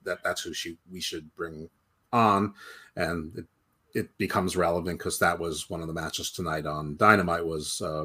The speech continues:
Brian against Lee Moriarty. Um, I've been keeping score, and Danhausen,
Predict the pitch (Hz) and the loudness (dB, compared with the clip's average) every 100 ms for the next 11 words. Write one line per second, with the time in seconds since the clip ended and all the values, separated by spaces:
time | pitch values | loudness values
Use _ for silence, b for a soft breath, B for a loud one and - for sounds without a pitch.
0 | 80 90 82 78 73 76 76 78 78 76 | 0 2 2 0 -6 -6 -4 -4 -4 -4
1 | 76 73 73 73 76 - b b b b | -2 0 0 -2 -4 -12 b b b b
2 | b b - 127 135 131 131 127 _ _ | b b 10 12 12 12 8 2 _ _
3 | _ - _ 127 135 151 165 196 - 143 | _ -14 _ 8 10 10 12 10 12 12
4 | 139 156 - 120 107 123 147 135 117 113 | 12 12 6 6 10 10 10 10 10 10
5 | 107 113 117 | 10 8 6